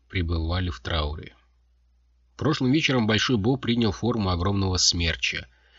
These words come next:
упирающегося в небесную твердь, и сметающего звезды на землю,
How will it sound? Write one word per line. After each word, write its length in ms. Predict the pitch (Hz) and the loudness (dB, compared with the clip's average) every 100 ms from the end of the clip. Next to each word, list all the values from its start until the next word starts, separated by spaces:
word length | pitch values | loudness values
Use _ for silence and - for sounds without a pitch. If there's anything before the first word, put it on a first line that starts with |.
| _ | _
упирающегося 1000 | 95 95 92 117 107 - 98 - 101 95 | -6 -2 0 2 2 2 2 0 0 -2
в 120 | 85 | -2
небесную 520 | 85 80 82 - 82 78 | -2 -2 -2 -4 -4 -6
твердь, 540 | - 76 73 - - _ _ _ _ | -4 -6 -6 -10 -20 _ _ _ _
и 200 | - 160 | -2 0
сметающего 840 | 170 - 120 123 135 131 - 123 | 2 2 2 0 0 0 0 0
звезды 460 | 110 92 92 95 92 | 0 0 0 -2 0
на 120 | 90 | 0
землю, 480 | 82 82 76 73 - | 0 -2 -2 -6 -12